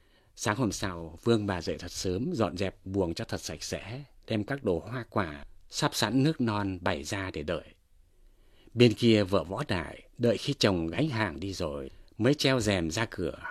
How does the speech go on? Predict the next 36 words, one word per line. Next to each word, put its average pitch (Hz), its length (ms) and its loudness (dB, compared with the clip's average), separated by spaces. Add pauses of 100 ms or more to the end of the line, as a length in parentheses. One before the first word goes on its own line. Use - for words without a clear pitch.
(180)
quay 113 200 4
ra 107 100 4
lối 110 260 4
cửa 85 180 -4
sau, 85 460 -6
đi 107 120 2
sang 95 220 -2
nhà 80 180 -6
bà 73 200 -8
Vương. 82 220 -8 (1400)
Vương 127 300 8
bà 87 380 0
vội 87 220 0
vàng 85 300 -4
đón 110 260 -4
chào, 78 480 -6 (100)
mời 98 260 4
xơi 107 240 -2
nước 151 260 -2
nôi 104 280 0
và 69 100 -10
hoa 95 160 -8
quả, 73 340 -10 (420)
rồi 101 260 4
đem 120 160 2
các - 200 -6
thứ 139 140 -4
vải 78 260 -8
vóc 110 260 -12
ra 95 280 -4
cho 101 160 -4
vợ 85 180 -4
Võ 90 200 -10
Đại 80 400 -8
đo 98 140 -4
cắt. - 260 -16